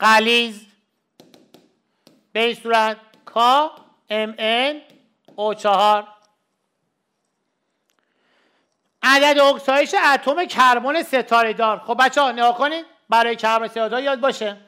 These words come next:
عدد اکسایش مساوی می‌شه با الکترون ظرفیت منهای الکترون سهمیش.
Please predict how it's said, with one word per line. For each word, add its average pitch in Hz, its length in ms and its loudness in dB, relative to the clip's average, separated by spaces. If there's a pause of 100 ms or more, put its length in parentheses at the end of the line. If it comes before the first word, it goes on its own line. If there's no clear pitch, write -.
(300)
عدد 220 440 0
اکسایش 226 920 -4 (1700)
مساوی 233 380 -2
می‌شه 226 220 -4
با 202 340 -6 (440)
الکترون 226 640 -4
ظرفیت 220 760 -2 (3250)
منهای 240 640 0
الکترون 240 680 -4 (1500)
سهمیش. 226 1120 -4